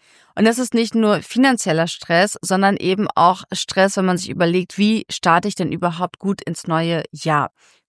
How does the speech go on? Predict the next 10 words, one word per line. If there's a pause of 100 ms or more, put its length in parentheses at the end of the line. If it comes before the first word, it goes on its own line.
Weil (100)
vieles
vielleicht
auch
schwer
planbar
ist,
weil
man
dann